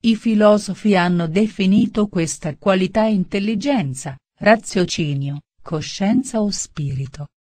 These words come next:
Bergson la chiamava coscienza intellettuale e diceva che essa era implicita negli strumenti costruiti dall'uomo.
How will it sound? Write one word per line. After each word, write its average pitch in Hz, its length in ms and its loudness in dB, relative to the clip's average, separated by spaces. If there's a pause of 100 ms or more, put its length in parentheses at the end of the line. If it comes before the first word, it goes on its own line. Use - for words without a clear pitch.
(260)
Bergson 175 840 2
la 156 160 0
chiamava 175 680 -2
coscienza 233 800 0
intellettuale 196 1200 0
e 175 100 -2
diceva 240 600 -2
che 233 280 0
essa 220 300 0
era 190 220 2
implicita 220 760 2
negli 147 360 -2
strumenti 190 840 0
costruiti 233 880 0
dall'uomo. 156 680 -2